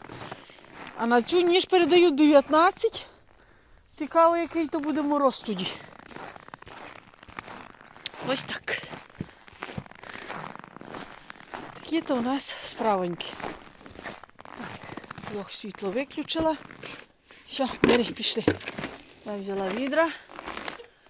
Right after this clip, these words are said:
Наша роза листя обгубила вже майже. Так, у нас вже є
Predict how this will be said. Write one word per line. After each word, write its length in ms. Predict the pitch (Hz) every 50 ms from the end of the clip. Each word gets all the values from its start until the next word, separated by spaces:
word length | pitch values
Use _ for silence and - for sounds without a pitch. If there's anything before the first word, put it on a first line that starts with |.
| - _ _ -
Наша 340 | 220 208 - - 240 220
роза 340 | 208 233 247 233 208 220 214
листя 400 | 208 220 226 214 - - - 220
обгубила 760 | 220 208 190 175 165 196 190 202 226 233 247 262 269 294 302
вже 340 | 294 285 311 330 330 320 294 - - - - -
майже. 420 | - 262 269 294 302 294 277 311 320 302 - - - - - - - - - - - - - - - - - - - - - - - - - - -
Так, 320 | - 254 247 240 233 220 208 - - 233
у 40 | 240
нас 220 | 240 254 277 277
вже 220 | 233 233 247 247
є 320 | 247 233 247 262 277 302